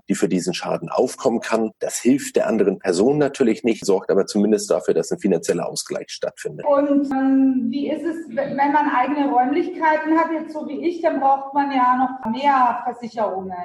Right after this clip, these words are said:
Speaker 1: Ganz genau. In dem Moment, wo ihr eine Personal Trainings Lounge oder was auch immer betreibt oder auch zu Hause bei euch Räumlichkeiten nutzt, um Personal Trainings zu geben, ist das halt wichtig, dass ihr auch eine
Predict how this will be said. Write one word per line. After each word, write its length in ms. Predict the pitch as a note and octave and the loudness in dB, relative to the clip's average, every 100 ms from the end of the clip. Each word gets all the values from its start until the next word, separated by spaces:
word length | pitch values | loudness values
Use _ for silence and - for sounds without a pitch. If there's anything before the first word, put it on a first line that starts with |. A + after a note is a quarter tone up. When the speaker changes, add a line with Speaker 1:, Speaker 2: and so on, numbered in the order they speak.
| - | -4
Speaker 1:
Ganz 240 | F2+ F#2+ | -4 0
genau. 260 | G2 E2+ D2+ | 2 2 0
In 120 | G2 | 0
dem 120 | G#2+ | 2
Moment, 320 | B2 A2+ G#2 | 4 2 2
wo 120 | G2+ | 2
ihr 380 | F#2 F#2+ F#2 - - - - _ _ | 4 4 2 0 -10 -20 -20 _ _
eine 160 | F#2 F#2 | 0 2
Personal 340 | C3 B2 C3+ | 2 2 0
Trainings 420 | - A#2 A#2+ F#2+ | 2 2 2 0
Lounge 440 | G2+ G#2 G#2 G#2 D#2+ | 2 4 2 0 0
oder 160 | F#2+ | 0
was 180 | F2 - | 0 -2
auch 80 | G2+ | 0
immer 180 | G2+ A#2+ | 2 4
betreibt 600 | G#2 - G#2 G#2 G#2+ - | 4 4 2 2 2 0
oder 200 | - - | 0 -2
auch 80 | - | 0
zu 220 | G#2 F2+ | 0 2
Hause 460 | A#2 C#3 C3 C3+ C3 | 4 4 4 2 2
bei 240 | F2+ - | 0 2
euch 280 | G#2+ C3 B2+ | 2 2 2
Räumlichkeiten 760 | - A2+ A#2+ A2 - G#2 G2+ | 2 2 2 -2 -2 -2 0
nutzt, 300 | A2 G#2+ - | 0 0 -2
um 140 | - G2+ | -8 -2
Personal 360 | A2+ G#2 G#2 | 0 2 0
Trainings 540 | F#2+ G#2 G2+ F#2+ - - | 2 2 2 0 -4 -8
zu 180 | - F#2+ | -6 0
geben, 380 | G2 F#2+ F#2+ - | 2 2 0 -4
ist 140 | - | -2
das 140 | G#2+ G#2+ | 0 2
halt 160 | F2+ | 0
wichtig, 320 | - A#2 A#2+ | 0 0 -2
dass 180 | G2+ G2 | 0 0
ihr 120 | - | 2
auch 100 | - | 0
eine 420 | - F#2+ G2+ G2 | 0 -2 2 0